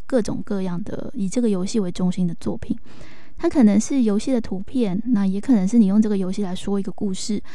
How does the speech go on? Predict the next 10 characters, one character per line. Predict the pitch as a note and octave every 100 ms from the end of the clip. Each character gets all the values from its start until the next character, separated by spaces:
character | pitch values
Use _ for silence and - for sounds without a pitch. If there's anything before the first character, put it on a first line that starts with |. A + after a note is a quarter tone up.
| - - -
做 | B3 A3+
一 |
些 | A3
创 | A#3 - A3+ G3
作， | - G#3 - - - - -
或 | - F4
者 | C4+ F#3+
是 | F3 - A#3 G#3+ F#3
甚 | - - A3+
至 | A3 A3+ G3+